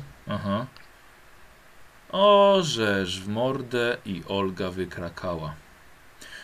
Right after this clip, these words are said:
Fimarik, widzisz, jak to małe cholerstwo po cichutku wykrada się z tej jaskini i właściwie na samym końcu tunelu jest, na skraju twojego wzroku.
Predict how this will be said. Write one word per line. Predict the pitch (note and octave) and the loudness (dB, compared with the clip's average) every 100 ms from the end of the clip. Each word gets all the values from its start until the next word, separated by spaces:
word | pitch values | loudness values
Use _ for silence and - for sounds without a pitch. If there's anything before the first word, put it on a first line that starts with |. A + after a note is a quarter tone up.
| - | -4
Fimarik, | C#3 D#3 G3+ D3+ | 4 8 8 6
widzisz, | B2+ F3+ D#3+ | 4 4 4
jak | D3+ | 4
to | D#3 | 4
małe | C#3+ F3 E3+ | 8 8 6
cholerstwo | - D3+ D3 D3+ - B2+ A#2+ | 4 6 8 6 2 0 0
po | D4 D#4+ | 2 0
cichutku | - C#4+ - D3+ - C3 B2+ | 2 2 6 4 4 0 2
wykrada | F3 C#4 - F#3 E3+ C#3+ B2 | 2 0 4 6 8 8 4
się | - A#2+ | 4 -2
z | - | 0
tej | C3 A#2 | 2 4
jaskini | A2+ G#2+ - - A2 F#2+ G2 F#3 - - - - - | 4 2 0 -2 0 0 0 -2 -4 -14 -20 -20 0
i | D3 | 2
właściwie | C#3 C3+ - E3 E3 | 4 0 -2 0 2
na | C#3+ | 4
samym | - G#3+ G#3+ | 2 0 0
końcu | - F#3 F3 E3 | 2 2 2 -2
tunelu | D#3 C#3 D3+ D3 A2 | 0 2 2 4 4
jest, | A#2+ B2 | 2 0
na | A#2+ | -6
skraju | - E3 G3 F#3+ | -4 0 2 2
twojego | - E3+ D3 D3 | 0 -2 0 0
wzroku. | B2+ B2+ C3+ G#2+ - | 0 4 4 2 -4